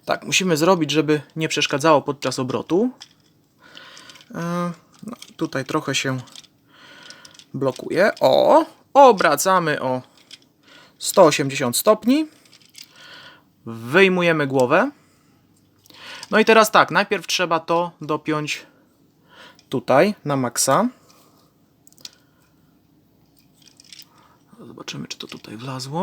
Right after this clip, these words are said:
O. I potem dopiero ta głowa blokuje całość. O, musi pyknąć, dopiero zablokowała ten zderzak, teraz już się nie rusza.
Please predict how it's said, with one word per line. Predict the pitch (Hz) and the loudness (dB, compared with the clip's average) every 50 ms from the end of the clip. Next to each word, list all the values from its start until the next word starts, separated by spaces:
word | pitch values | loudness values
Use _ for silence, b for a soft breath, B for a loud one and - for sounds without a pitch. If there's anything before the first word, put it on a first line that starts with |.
| 220 240 - | -6 -6 -6
O. | 139 131 139 185 240 254 - _ _ _ B B B B B B B B B B B B B B B B - | -6 -6 -4 -4 -6 -6 -10 _ _ _ B B B B B B B B B B B B B B B B -6
I | 175 | -2
potem | - - 311 320 349 311 269 | 4 4 4 6 6 6 6
dopiero | 240 220 - 190 175 170 170 | 6 4 6 4 6 6 4
ta | 170 - 233 277 | 4 4 4 4
głowa | 262 226 196 160 135 120 123 123 131 180 269 - _ _ _ _ - | 4 2 2 2 2 2 2 0 0 0 -2 -6 _ _ _ _ -18
blokuje | 170 170 175 220 262 311 330 - - 165 143 135 135 139 147 151 _ _ _ _ _ _ _ _ | -14 -8 -4 0 0 0 0 0 0 0 2 4 4 2 2 0 _ _ _ _ _ _ _ _
całość. | - - 165 143 123 117 113 120 - - - - - | -2 2 4 4 4 2 0 -4 -8 -10 -10 -8 -10
O, | 139 - - _ _ _ _ _ _ - | -10 -10 -10 _ _ _ _ _ _ -12
musi | - 180 175 - 180 | -10 -8 -8 -6 -2
pyknąć, | - 226 220 - 202 190 185 175 - - | 0 0 0 2 2 0 0 -2 -6 -6
dopiero | 165 160 - 170 160 151 | -6 -2 2 2 2 4
zablokowała | 143 151 143 147 143 - 143 135 143 139 139 135 | 4 2 2 2 -2 -2 0 2 2 2 2 2
ten | - 127 123 | 0 -2 -4
zderzak, | 113 131 139 135 135 131 - | -2 -2 -2 -2 -2 -4 -2
teraz | 135 127 123 - | -4 -4 -4 -6
już | 123 | -8
się | - - 123 | -6 -6 -6
nie | 117 107 | -8 -8
rusza. | - - - - - - | -10 -8 -10 -10 -10 -12